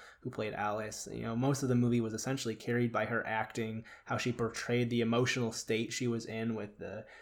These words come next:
feelings of jealousy or the feelings of frustration or, you know, uh, essentially by the end, it was really just disbelief and uncomprehension, incomprehension, really. So, uh, loved Madeline Brewer in this.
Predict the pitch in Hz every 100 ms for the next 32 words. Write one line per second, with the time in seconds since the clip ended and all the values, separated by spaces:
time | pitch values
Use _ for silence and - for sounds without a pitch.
0 | - 143 127 120 117 113 110 113 120 127
1 | 120 120 - 127 120 117 113 110 120 120
2 | 117 117 110 104 110 - - - - -
3 | 131 117 - 123 127 - 123 120 113 104
4 | 104 - - _ 120 110 107 - 120 -
5 | - - - - 135 208 170 131 127 139
6 | 123 113 143 123 117 117 107 127 127 120
7 | 117 110 123 123 - 123 113 117 113 117
8 | 110 107 - - _ _ _ - 131 123
9 | - 120 117 113 123 120 104 110 143 135
10 | 120 117 117 117 113 107 110 107 110 110
11 | 113 110 110 - - _ 104 101 98 123
12 | 135 123 113 113 113 107 110 110 110 113
13 | 113 120 -